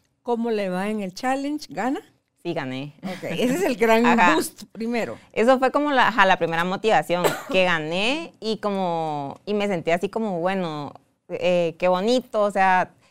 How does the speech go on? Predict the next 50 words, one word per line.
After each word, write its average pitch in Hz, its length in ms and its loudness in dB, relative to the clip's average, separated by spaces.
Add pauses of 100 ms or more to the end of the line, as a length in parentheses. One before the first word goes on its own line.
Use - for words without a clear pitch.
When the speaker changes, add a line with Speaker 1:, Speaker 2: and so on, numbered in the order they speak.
(120)
Speaker 2:
en 226 160 2
realidad 220 440 6
como 262 160 -2
que 254 100 -2
también 170 320 -4
todo 196 140 2
esto 202 180 -2
del 185 160 0
challenge 175 400 -2
fue 196 200 0
bien 196 200 -2
raro 226 300 4
porque 226 500 -4
yo 175 240 -4
lo 214 160 2
hice 240 260 0
porque 247 260 -6
yo 160 100 -2
quería 180 240 2
como 208 180 -4
alcanzar, 160 480 -4
como, 196 180 -6
bueno, 180 220 -4
yo 175 140 -8
quizá 202 180 -16
quiero 208 200 -10
bajar 180 260 -10
un 175 80 -12
poquito 185 260 -16
de 196 80 -4
peso 226 460 -2
porque 190 260 -12
ya 156 140 -6
siento 180 200 -6
que 190 80 -6
me 170 60 -8
estoy 147 180 -8
pasando. 208 540 -6 (420)
Realmente 214 400 2
siempre 220 260 -2
fui 208 100 -2
delgada, 185 380 2
o 156 40 -8
sea, 165 100 -4
mi 170 140 -6
constitución 175 540 -6
siempre 190 240 -2
ha 190 40 0
sido 196 160 -4
delgada, 202 580 2